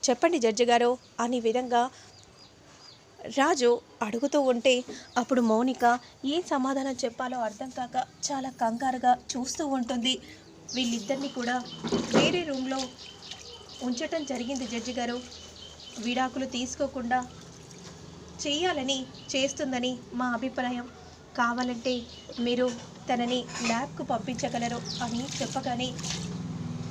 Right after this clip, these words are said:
ఒక్కసారిగా మౌనిక షాకింగ్గా చూస్తూ ఉంటుంది. ఇక అంతలో డాక్టర్ వస్తాడు. డాక్టర్ వచ్చి మౌనికను చెక్ చేయగానే తను ప్రెగ్నెంట్ కాదు అని తేల్చి చెప్పడంతో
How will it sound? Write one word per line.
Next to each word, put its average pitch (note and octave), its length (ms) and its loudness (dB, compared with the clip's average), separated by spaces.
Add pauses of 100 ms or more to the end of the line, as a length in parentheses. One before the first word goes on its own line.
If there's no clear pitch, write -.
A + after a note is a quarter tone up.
(400)
ఒక్కసారిగా B3 580 2
మౌనిక A#3+ 400 2 (180)
షాకింగ్గా F#4 580 2
చూస్తూ B3 420 0
ఉంటుంది. B3 440 0 (180)
ఇక C#4+ 160 -2 (100)
అంతలో A#3 380 -2 (160)
డాక్టర్ A3+ 380 -2
వస్తాడు. B3 400 -4 (500)
డాక్టర్ A#3+ 400 2
వచ్చి B3 300 0 (200)
మౌనికను D4+ 520 2 (240)
చెక్ B3+ 240 2
చేయగానే B3+ 480 4 (460)
తను C4+ 220 4
ప్రెగ్నెంట్ A#3+ 500 2
కాదు A#3+ 320 2
అని B3 240 4 (140)
తేల్చి E4 400 0
చెప్పడంతో B3 600 -2